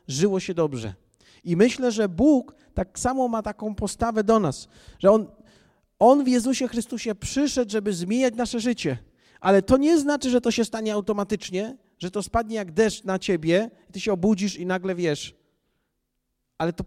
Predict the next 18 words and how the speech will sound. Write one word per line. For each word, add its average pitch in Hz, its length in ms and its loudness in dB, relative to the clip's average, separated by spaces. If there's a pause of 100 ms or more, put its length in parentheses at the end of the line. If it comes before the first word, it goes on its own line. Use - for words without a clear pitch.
(140)
potrzeba 240 480 0
współpracy, 220 840 -4
ty 262 360 2 (840)
i 202 140 -8
Bóg. 196 520 0 (840)
Potrzeba 226 540 0 (140)
zmian 175 640 -4 (680)
w 170 80 -16
głowie. 147 440 -2 (520)
Potrzeba, 196 540 -8 (300)
żeby 180 260 -6
myśli 208 420 -4
były 196 200 -4
inne. 180 760 -4 (360)
Potrzeba 190 380 -6
decyzji, 180 840 -4 (560)
odwagi, 175 800 -4 (380)
determinacji. 208 1160 -2